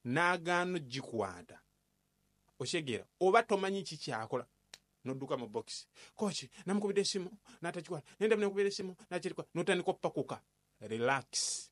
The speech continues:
Ddayo ku rutiini yo. Kyenva nabagamba nti bw'oba toso-, bw'oba toyina career, you can't play this game well. Tosobola kweignoringa mukazi, tosobola kufuga mukazi, tosobola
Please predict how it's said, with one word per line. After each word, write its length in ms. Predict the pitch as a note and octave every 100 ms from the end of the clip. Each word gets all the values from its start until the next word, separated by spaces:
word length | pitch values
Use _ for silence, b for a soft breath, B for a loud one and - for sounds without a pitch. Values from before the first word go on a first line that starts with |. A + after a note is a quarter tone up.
| _ b b b
Ddayo 560 | A#2+ A#2 A#2+ F3 F#3 A3
ku 160 | F#3
rutiini 720 | D#3+ D3+ - F3+ F#3+ F#3+ F#3
yo. 420 | F#3+ F#3+ F3+ B2 -
Kyenva 260 | - A#2 D3
nabagamba 580 | D#3 D3+ D3+ D#3 D3 A#2+
nti 160 | A#2
bw'oba 280 | A2 C3+ F#3
toso-, 440 | G#3 E3+ - F3
bw'oba 280 | D#3+ E3 F3
toyina 280 | F3+ E3+ E3
career, 480 | - C3 C#3+ C#3 - _ _ -
you 140 | A2+
can't 280 | - E3 D3+ C3
play 160 | C#3
this 300 | C#3+ B2 - A#2
game 300 | B2+ C3 A2
well. 300 | A2 A#2+ F2+ _ b b _
Tosobola 300 | E3+ D#3 F3+
kweignoringa 800 | C#3+ B2+ A#2+ D3 D3 D3 C#3+ D3
mukazi, 500 | C#3+ - D3 B2 B2 b _
tosobola 400 | E3 E3 E3 C3
kufuga 600 | - - C3 - D#3+ D#3
mukazi, 400 | D#3 - E3 C#3+
tosobola 460 | B2+ D#3+ F#3 D#3 D3+